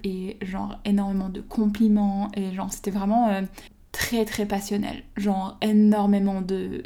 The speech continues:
d'amour au début, genre, mielleux. Et, euh, moi, j'étais, euh,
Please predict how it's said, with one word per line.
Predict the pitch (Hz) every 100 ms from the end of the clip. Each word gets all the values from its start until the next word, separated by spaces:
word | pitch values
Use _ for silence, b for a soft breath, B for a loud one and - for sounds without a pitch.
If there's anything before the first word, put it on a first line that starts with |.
| -
d'amour | 196 202 196 202 208 202
au | 196
début, | 190 196 196 190
genre, | 185 190
mielleux. | 190 196 202 208 202 202 196 -
Et, | 196 185 190
euh, | 196
moi, | 190 202
j'étais, | 202 196 190 202
euh, | - -